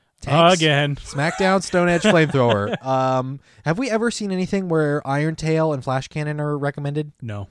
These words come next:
Speaker 1: So if you already have a Bastiodon, you should already have it. P V P. It already has the moves. It's a safe pick. It's a safe, it's a safe tank.
Speaker 2: And then, uh, budget pick for Bastiodon, Probopass.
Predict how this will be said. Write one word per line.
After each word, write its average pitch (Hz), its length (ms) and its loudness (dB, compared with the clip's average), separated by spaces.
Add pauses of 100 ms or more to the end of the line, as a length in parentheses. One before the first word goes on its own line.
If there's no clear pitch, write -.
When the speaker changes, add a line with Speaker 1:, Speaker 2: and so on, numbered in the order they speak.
(120)
Speaker 1:
So 127 580 2 (440)
if - 100 -16
you 135 40 0
already 160 140 0
have 175 80 -2
a 165 40 -4
Bastiodon, 156 580 -2
you 135 60 -8
should 147 160 -4
already 139 220 -2
have 127 200 -4
it. 120 160 -4
P 127 100 -8
V 117 120 -8
P. 120 380 -6 (360)
It 107 140 -10
already 131 280 -2
has 139 220 0
the 151 100 0
moves. 117 560 2 (300)
It's - 140 -10
a 107 40 -6
safe 135 380 -2
pick. 110 360 -4
It's - 160 -12
a 107 60 -10
safe, - 560 -6 (320)
it's - 180 -8
a 117 80 -4
safe - 400 -6
tank. - 420 -14
Speaker 2:
And 139 200 -6
then, 143 360 -6
uh, - 20 -14 (140)
budget 143 560 -4
pick 139 240 -4
for 135 160 -8
Bastiodon, 113 800 -6
Probopass. 104 760 -10